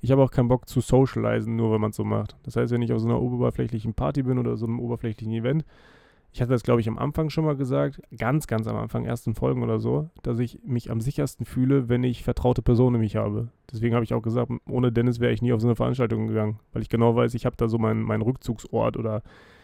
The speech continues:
ich kann mich mit Dennis unterhalten im schlimmsten Fall und Dennis weiß das genauso von mir. Wenn der keinen Bock hat, dann unterhält er sich halt einfach mit mir.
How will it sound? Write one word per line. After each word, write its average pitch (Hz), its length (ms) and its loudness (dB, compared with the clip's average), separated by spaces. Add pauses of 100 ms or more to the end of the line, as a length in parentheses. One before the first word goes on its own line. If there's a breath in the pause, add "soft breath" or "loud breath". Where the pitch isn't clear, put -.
(460 loud breath)
ich 123 120 -4
kann 120 120 0
mich 113 100 0
mit 113 140 0
Dennis 123 220 4
unterhalten 110 440 2
im 110 80 -2
schlimmsten 110 380 -4
Fall 110 280 -2
und 113 340 -4
Dennis 113 340 0
weiß 113 160 2
das 117 180 -4
genauso 117 320 2
von 110 160 -2
mir. 120 220 2 (720)
Wenn 117 100 -4
der 110 140 -2
keinen 120 160 0
Bock 120 140 2
hat, 123 340 -2
dann 117 260 0
unterhält 113 320 -2
er 117 60 0
sich 107 140 -4
halt 110 140 -4
einfach 110 200 -4
mit 110 100 -6
mir. 110 240 -4